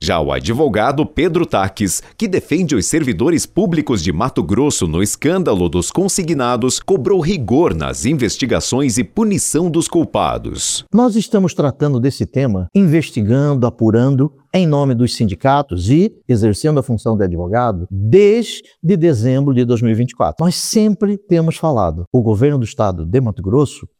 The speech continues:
Speaker 2: ele deu prejuízo milionário a mais de cem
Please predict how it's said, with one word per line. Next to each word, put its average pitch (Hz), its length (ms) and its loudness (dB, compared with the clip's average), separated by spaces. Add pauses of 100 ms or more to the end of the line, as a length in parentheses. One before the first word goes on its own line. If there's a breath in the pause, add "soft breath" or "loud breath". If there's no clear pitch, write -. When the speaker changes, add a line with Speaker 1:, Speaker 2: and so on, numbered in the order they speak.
Speaker 2:
ele 98 160 2
deu 110 160 4
prejuízo 117 800 0 (380)
milionário 92 840 0 (340)
a 117 100 0
mais 123 380 0
de 113 100 -2
cem 185 640 0